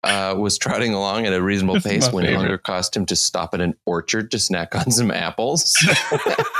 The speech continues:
Speaker 1: But, but unfortunately for him,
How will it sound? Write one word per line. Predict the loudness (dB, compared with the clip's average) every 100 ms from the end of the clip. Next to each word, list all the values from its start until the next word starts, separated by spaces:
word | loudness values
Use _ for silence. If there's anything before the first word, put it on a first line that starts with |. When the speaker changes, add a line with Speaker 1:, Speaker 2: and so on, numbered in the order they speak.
| -2 -2 0
Speaker 1:
But, | 0 2 2 2 2 0 -2 -2
but | 0 0 0 0 -4 -4 -2
unfortunately | 0 0 0 0 2 0 0 -2
for | -2 -2
him, | 0 2 0